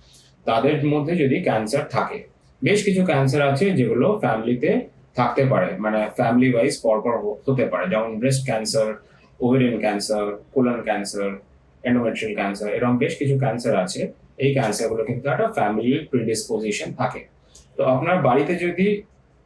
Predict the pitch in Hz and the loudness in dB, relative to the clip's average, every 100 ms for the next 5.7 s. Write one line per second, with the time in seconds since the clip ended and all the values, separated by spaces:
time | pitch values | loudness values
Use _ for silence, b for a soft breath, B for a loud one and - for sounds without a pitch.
0 | _ - 147 185 156 147 151 143 - - | _ 0 2 2 0 2 2 2 -2 -10
1 | - - - 131 175 120 98 - - _ | -20 -8 -4 0 2 2 -2 -4 -20 _
2 | - 135 - - 127 127 - 127 143 143 | -2 0 2 -2 0 0 2 0 2 2
3 | 139 139 117 123 131 101 98 131 - 117 | 2 2 2 2 2 2 0 0 0 2
4 | 123 139 131 131 - 131 151 202 196 110 | 4 6 4 2 2 0 2 0 0 -4
5 | 110 - 131 - 139 110 92 | -2 -2 -2 0 -2 -2 -6